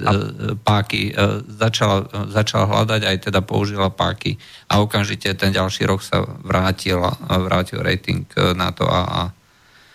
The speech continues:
Speaker 1: Nie
Speaker 2: A
Speaker 1: som si teraz istý, to by si, to sa dá velice ľahko overiť, ale
Speaker 2: No.
Speaker 1: čo je, čo je veľmi také, by som povedal, nebezpečné, že čo bude robiť Amerika, keď pôjde ekonomicky dole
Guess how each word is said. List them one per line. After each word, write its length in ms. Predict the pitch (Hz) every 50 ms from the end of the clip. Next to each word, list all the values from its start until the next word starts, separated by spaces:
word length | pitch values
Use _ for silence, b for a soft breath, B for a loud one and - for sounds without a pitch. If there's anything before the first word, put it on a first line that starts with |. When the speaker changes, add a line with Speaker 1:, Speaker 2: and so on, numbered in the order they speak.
| b b b b -
Speaker 1:
Nie 80 | 139
Speaker 2:
A 80 | 120 117
Speaker 1:
som 80 | 110 101
si 80 | 107
teraz 240 | - - - 92 104
istý, 240 | 104 101 117 113 107
to 80 | -
by 160 | 104 104 107 101
si, 240 | 95 - - 101
to 160 | 92 - - 113
sa 160 | 104 101 95
dá 80 | 95
velice 240 | 95 95 101 95 -
ľahko 320 | 101 90 90 - - 90 90
overiť, 320 | 92 95 113 123 - B B B B B B B B B B B -
ale 400 | 95 101 110 107 107 107 104 98
Speaker 2:
No. 40 | 98 -
Speaker 1:
čo 240 | - - 123 117 117
je, 160 | 113 98 -
čo 240 | - - - 117 107
je 40 | 113
veľmi 240 | 113 117 113 113 104
také, 400 | - 104 104 101 - - 104 98
by 80 | 95 101
som 160 | - 101 -
povedal, 240 | 98 95 98 101 95
nebezpečné, 560 | 98 90 - - 92 87 - - 98 90 90
že 320 | 87 90 87 87 87 85 85 B B B B B B B B _ _
čo 160 | - - 120 117
bude 160 | 123 110 110
robiť 320 | 107 110 101 104 98 -
Amerika, 640 | - 101 98 98 98 98 92 - - 101 104 104 104 - _ - - _ _
keď 140 | _ - 101 92
pôjde 240 | - 98 92 98 - -
ekonomicky 640 | 104 98 - 104 95 98 101 95 - - - 95 90
dole 320 | 92 92 92 98 104 107